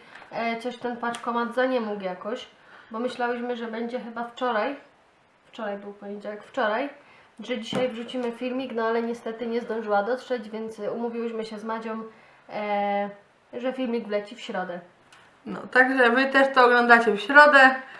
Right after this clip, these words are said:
Speaker 2: my to nagrywamy niestety dzień wcześniej, no ale tak wyszło. Madzia już miała paczkę, e,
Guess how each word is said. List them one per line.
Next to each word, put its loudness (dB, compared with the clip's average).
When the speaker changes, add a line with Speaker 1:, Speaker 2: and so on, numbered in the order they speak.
Speaker 2:
my 6
to 8
nagrywamy 10
niestety 0
dzień 0
wcześniej, 4
no 10
ale 12
tak 10
wyszło. 0
Madzia 10
już 8
miała 12
paczkę, 10
e, 12